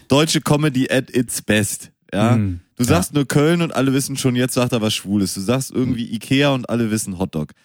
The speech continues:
Speaker 1: Du
Speaker 2: Hm.
Speaker 1: sagst, äh, Berlin und alle wissen, äh, Partys und Drogen.
Speaker 2: Hm.
Speaker 1: Das, so funktioniert das. Du sagst Schwaben und die Leute wissen, alles klar, jetzt gleich kommt
Speaker 2: Geil,
Speaker 1: er mit der
Speaker 2: klar.
Speaker 1: Kehrwoche und, äh,
Speaker 2: Hm.
Speaker 1: geizig natürlich. Aber das ist auch bei Juden ein Thema sonst.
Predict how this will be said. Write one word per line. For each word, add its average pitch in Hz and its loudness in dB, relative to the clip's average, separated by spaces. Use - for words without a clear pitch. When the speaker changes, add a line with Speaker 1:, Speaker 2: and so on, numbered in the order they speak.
Speaker 1:
Du - -4
Speaker 2:
Hm. - 0
Speaker 1:
sagst, 127 0
äh, 113 0
Berlin 113 -2
und - -4
alle 117 0
wissen, 113 -2
äh, 104 0
Partys 110 -2
und 98 -6
Drogen. 82 -2
Speaker 2:
Hm. 120 -2
Speaker 1:
Das, 202 2
so 170 -2
funktioniert 269 -4
das. 110 0
Du 127 -4
sagst 143 0
Schwaben 180 0
und 170 -6
die 139 -2
Leute 156 2
wissen, 156 -2
alles 139 0
klar, 139 0
jetzt 135 -4
gleich 120 0
kommt 143 0
Speaker 2:
Geil, 131 4
Speaker 1:
er 127 2
mit 127 0
der 120 0
Speaker 2:
klar. 101 0
Speaker 1:
Kehrwoche 135 2
und, 123 -2
äh, 113 0
Speaker 2:
Hm. 107 -6
Speaker 1:
geizig 85 -4
natürlich. 76 -8
Aber 123 0
das 117 -2
ist 147 -6
auch 147 0
bei 139 0
Juden 123 -2
ein 73 -12
Thema 82 -6
sonst. 71 -12